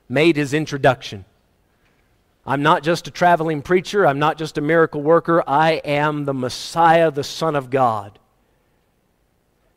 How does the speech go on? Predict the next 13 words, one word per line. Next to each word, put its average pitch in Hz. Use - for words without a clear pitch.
You 131
know 156
what 175
he's 160
said 170
about 185
himself? 185
"I 156
am 165
greater 151
than 143
you 135
think." 117